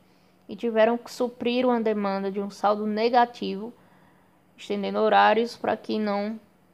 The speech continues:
ficassem devendo mais nada à empresa. E dois mil e vinte e um não foi diferente. A gente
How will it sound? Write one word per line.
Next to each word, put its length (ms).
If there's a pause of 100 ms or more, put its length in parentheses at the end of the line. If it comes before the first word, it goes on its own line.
(640)
ficassem 540
devendo 400
mais 260
nada 240
à 60
empresa. 520 (1120)
E 60
dois 180
mil 140
e 20
vinte 220
e 60
um 60
não 220
foi 220
diferente. 640 (300)
A 80
gente 200